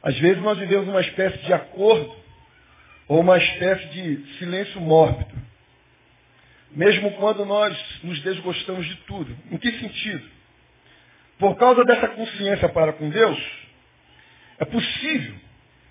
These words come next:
que uma esposa que é humilhada e maltratada constantemente pelo marido, talvez passando quase que a sua vida e existência sendo maltratada e humilhada por esse marido,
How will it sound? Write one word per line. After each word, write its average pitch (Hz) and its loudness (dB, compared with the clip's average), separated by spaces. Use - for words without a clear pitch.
que 208 2
uma 247 8
esposa 240 6
que 220 2
é 160 4
humilhada 254 6
e 220 -4
maltratada 269 6
constantemente 277 0
pelo 214 -2
marido, 196 -2
talvez 285 4
passando 285 4
quase 311 8
que 269 4
a 247 6
sua 262 4
vida 339 -6
e 269 4
existência 269 -4
sendo 254 -4
maltratada 233 2
e - -8
humilhada 208 0
por 190 -8
esse 196 -4
marido, 170 -4